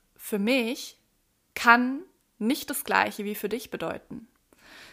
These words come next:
Das heißt also, dass wir hier, das ist schon mal der erste Punkt und das ist tatsächlich eine männliche Qualität, also eine Yang-Attribute, dass wir Klarheit finden, dass wir Klarheit in uns erschaffen,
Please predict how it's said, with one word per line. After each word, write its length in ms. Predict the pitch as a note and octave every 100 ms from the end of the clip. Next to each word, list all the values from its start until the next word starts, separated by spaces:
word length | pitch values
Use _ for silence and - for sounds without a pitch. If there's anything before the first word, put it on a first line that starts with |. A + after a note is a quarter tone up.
| -
Das 180 | A3 -
heißt 260 | A3 A#3
also, 200 | - G3+
dass 200 | G3 G3+
wir 80 | G#3
hier, 540 | G3 - C#4+ C4+ F#3 -
das 160 | G3
ist 160 | - -
schon 100 | G#3+
mal 80 | G#3
der 100 | -
erste 280 | G#3+ -
Punkt 240 | - A#3 G3+
und 120 | F3+
das 140 | G#3
ist 140 | A#3 -
tatsächlich 480 | A3+ G#3 G3+ G3+ G3
eine 180 | G3 F#3+ - _ -
männliche 560 | F#3+ G#3 A#3 C4+ D4
Qualität, 540 | C#4 B3+ B3 - C4+ -
also 180 | G3
eine 240 | - F#3+ F3
Yang-Attribute, 1300 | - E3+ E3+ F#3+ G#3+ B3 - A3+ A#3 F#3+ G#3 A3+ B3+
dass 180 | G3+ -
wir 100 | F#3
Klarheit 680 | - G#3 G3 G3+ F#3+ F3 -
finden, 640 | - F#3+ E3+ - F3 - - - - - -
dass 240 | G#3 -
wir 100 | F#3+
Klarheit 580 | - A3 G#3+ A3 G#3 G3+
in 220 | - A3
uns 380 | - A3 A3 A3
erschaffen, 840 | - E3+ - - A3+ - F#3 G#3